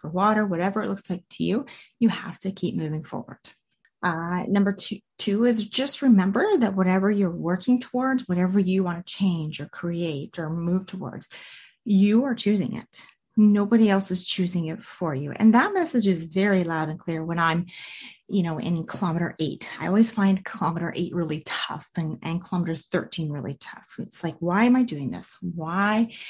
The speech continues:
am I putting myself through this pain? It's hot, it's cold, I'm limping, there's something wrong with my foot," or all the things that it's those, that mental noise that starts to come through us. And it's,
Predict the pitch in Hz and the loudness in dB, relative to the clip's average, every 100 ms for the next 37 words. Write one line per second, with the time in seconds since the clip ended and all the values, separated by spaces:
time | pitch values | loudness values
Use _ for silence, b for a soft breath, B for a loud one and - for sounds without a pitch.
0 | B B 208 208 202 208 196 196 190 - | B B 2 2 2 4 4 6 2 -2
1 | 175 - 151 170 - - 180 - - - | -8 -8 -6 -6 -8 -6 -6 -4 -8 -8
2 | - 170 - - 131 - - - 165 - | -4 -4 -4 -6 -10 -10 -12 -4 -2 -2
3 | - 147 165 B B B - 208 185 165 | -4 -4 -6 B B B -2 2 2 2
4 | 143 - 151 - - 180 190 185 180 180 | -4 -4 -6 -4 -4 0 2 4 2 0
5 | 175 180 160 151 - 139 139 - B B | -2 -4 -4 -4 -6 -8 -8 -10 B B
6 | - 254 208 185 - - 165 - _ _ | 2 2 2 -2 -10 -8 -8 -8 _ _
7 | _ - 226 - - 185 175 - - 208 | _ -4 -2 -4 -2 -2 -2 -6 2 4
8 | 196 196 170 180 202 226 196 180 180 262 | 4 2 -2 4 4 6 6 4 4 2
9 | 254 - - 180 - - 208 - 190 180 | 0 -8 -2 -2 -2 -2 -2 2 2 2
10 | 180 190 311 330 - 190 165 - | 0 2 0 -4 -2 0 0 -6